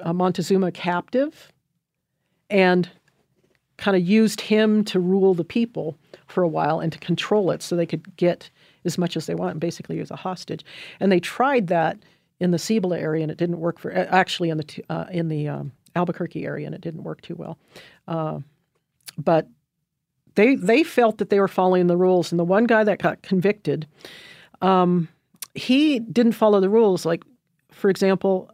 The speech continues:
uh, he suggested that the Pueblo,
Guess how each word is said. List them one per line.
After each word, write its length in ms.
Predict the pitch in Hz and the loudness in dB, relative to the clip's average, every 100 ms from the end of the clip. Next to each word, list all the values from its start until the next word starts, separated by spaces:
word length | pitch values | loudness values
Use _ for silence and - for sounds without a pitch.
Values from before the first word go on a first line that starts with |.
| 185 | -10
uh, 300 | 180 180 175 185 208 | -6 -4 -6 -8 -14
he 380 | - 214 202 185 214 | -4 0 0 -2 -8
suggested 680 | - 185 190 185 - 175 _ _ _ _ - | -2 2 2 0 -4 -6 _ _ _ _ 0
that 200 | 190 - | 0 0
the 80 | |
Pueblo, 600 | - 208 185 180 165 175 | -2 0 0 2 0 -2